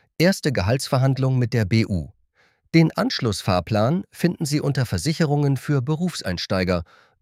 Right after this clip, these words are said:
Wer statt Ausbildung studiert, liest besser Versicherungen für Studenten. Und wenn Sie unsicher sind, was in Ihrer Situation wirklich nötig ist,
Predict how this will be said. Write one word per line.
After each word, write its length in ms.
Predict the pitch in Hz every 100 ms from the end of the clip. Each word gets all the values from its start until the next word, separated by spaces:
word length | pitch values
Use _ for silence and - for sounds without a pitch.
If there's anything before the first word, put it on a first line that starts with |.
| -
Wer 180 | 127 147
statt 280 | - 117 -
Ausbildung 500 | 104 165 - 196 185
studiert, 460 | - 170 165 185 - - - _ -
liest 320 | 226 226 -
besser 280 | 220 - 196
Versicherungen 720 | 160 123 190 185 165 165 151
für 180 | 165
Studenten. 640 | 165 - 170 143 - - - _ _ _ _ _ - _ _
Und 180 | 170 139
wenn 160 | 190 180
Sie 180 | 147 -
unsicher 460 | 143 226 196 165 135
sind, 300 | 156 202 - _ _ _ -
was 280 | 165 - -
in 180 | 151 -
Ihrer 260 | 180 233 190
Situation 800 | 180 175 139 - - 165 117 82
wirklich 320 | 170 - 120
nötig 340 | 131 220 151 120
ist, 300 | 135 -